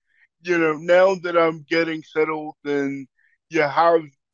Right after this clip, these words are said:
some direction with all of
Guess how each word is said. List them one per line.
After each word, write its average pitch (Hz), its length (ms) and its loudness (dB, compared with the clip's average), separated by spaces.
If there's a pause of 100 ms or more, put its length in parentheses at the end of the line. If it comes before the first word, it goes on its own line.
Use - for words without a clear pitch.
(240)
some 165 180 -6
direction 143 920 -6 (420)
with 151 500 -6 (300)
all 147 240 -2
of 147 80 -14